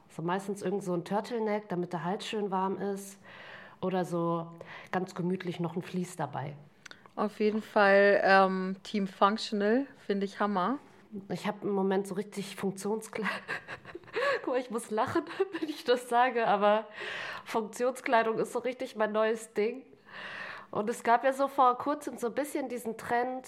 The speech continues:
Speaker 1: äh, so mit so Sport-Fashion-mäßig. So ein bisschen auch so Techno-Schick. Aber ich habe so ein bisschen einen neuen Trend für mich entdeckt, der eher so Crossover ist von so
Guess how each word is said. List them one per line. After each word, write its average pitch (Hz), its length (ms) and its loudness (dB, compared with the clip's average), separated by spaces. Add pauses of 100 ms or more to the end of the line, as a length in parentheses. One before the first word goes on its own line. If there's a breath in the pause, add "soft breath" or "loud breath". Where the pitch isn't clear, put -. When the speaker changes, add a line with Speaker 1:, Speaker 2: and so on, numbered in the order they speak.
(140)
Speaker 1:
äh, 214 380 2 (240)
so 190 160 -4
mit 208 220 -4
so 190 560 0 (400 loud breath)
Sport-Fashion-mäßig. 285 1500 -2 (640)
So - 180 -8
ein 185 60 -6
bisschen 214 320 -2
auch 185 140 0
so 185 180 -4
Techno-Schick. 254 880 -6 (520 loud breath)
Aber 190 220 4
ich 208 120 -2
habe 233 120 -2
so 240 100 -4
ein 196 80 -4
bisschen 269 300 -4
einen 247 80 -4
neuen 277 260 0
Trend 240 260 -4
für - 80 -8
mich 233 220 -4
entdeckt, 220 420 -4
der 214 100 -2
eher 202 120 0
so 202 120 -6
Crossover 220 680 -2
ist 196 200 -4
von 202 220 -2
so 190 520 -2